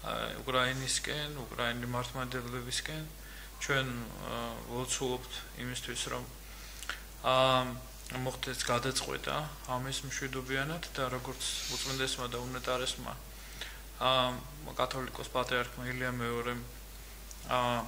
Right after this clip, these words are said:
განაცხადა, მ, ეს და როგორც ჩვენმა ეკლესიამ განაცხადა, ა, გამოსავალი არსებობს, ა,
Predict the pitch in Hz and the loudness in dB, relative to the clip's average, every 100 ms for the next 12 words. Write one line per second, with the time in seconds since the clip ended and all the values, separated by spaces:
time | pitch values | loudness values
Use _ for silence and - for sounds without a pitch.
0 | 131 - 127 127 127 - 135 135 160 180 | -2 2 4 4 2 4 2 2 0 0
1 | 180 - - - - - - - - 135 | -4 -10 -12 -12 -12 -12 -12 -14 -12 -10
2 | 123 131 123 127 - 135 127 123 120 120 | -8 -6 -2 0 2 2 2 0 -2 -4
3 | 127 120 127 123 123 123 127 131 - 135 | -6 -2 0 2 0 0 -2 -2 0 -2
4 | 135 131 135 - 147 139 175 180 - - | 0 0 0 0 0 0 -2 -2 -8 -12
5 | - - - - - - 123 123 120 123 | -14 -12 -12 -12 -10 -8 -6 -4 -4 -2
6 | 127 127 - 139 135 113 117 - 139 147 | -2 0 2 4 4 2 -2 -2 -4 -2
7 | - - - - - - - - - - | 0 0 -2 -10 -14 -12 -12 -12 -12 -8
8 | 117 117 120 120 | -4 -2 0 -2